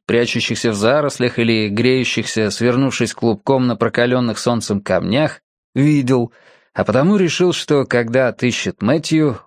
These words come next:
устроит ему приличную выволочку за то, что пришлось отправляться за ним в этот утомительный и опасный путь. «Например, заставлю в течение месяца чистить мою одежду»,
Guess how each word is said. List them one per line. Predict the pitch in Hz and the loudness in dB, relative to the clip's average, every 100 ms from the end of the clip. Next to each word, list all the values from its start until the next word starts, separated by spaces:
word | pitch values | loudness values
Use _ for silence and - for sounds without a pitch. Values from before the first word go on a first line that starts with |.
| - | -2
устроит | 170 165 - 156 196 190 | -2 0 0 0 2 0
ему | 143 160 160 | 0 0 0
приличную | - 143 139 135 202 - 170 170 | 0 0 2 0 -2 -2 -2 0
выволочку | 131 165 143 107 92 - 101 | 2 0 2 0 -2 -4 -2
за | 87 92 | -2 -2
то, | - 180 - _ _ | 0 0 -2 _ _
что | - - 151 | -8 -2 0
пришлось | 131 131 175 151 | 0 2 0 0
отправляться | 113 131 131 143 131 127 | 0 0 2 0 0 0
за | 120 | 0
ним | 123 143 123 | 2 2 2
в | |
этот | 123 107 | 0 -2
утомительный | 101 110 113 127 160 160 156 143 131 | -2 0 2 2 0 0 0 2 0
и | |
опасный | 117 101 110 117 - 107 | -2 -2 -2 -2 -2 -4
путь. | 95 - - - - _ _ _ _ _ _ _ _ _ - | -4 -6 -8 -10 -16 _ _ _ _ _ _ _ _ _ -4
«Например, | 101 90 117 131 156 156 113 - - | -2 0 0 2 0 -2 -4 -8 -10
заставлю | 104 113 120 - 143 139 131 | -6 -2 -2 0 0 0 -2
в | |
течение | - 123 135 139 131 | -2 -2 0 2 2
месяца | 131 127 - 113 | 0 -2 -6 -6
чистить | - 127 - 113 | -4 -6 -6 -2
мою | 123 123 117 | 0 0 0
одежду», | 123 123 127 78 - - | 0 0 -2 -4 -10 -14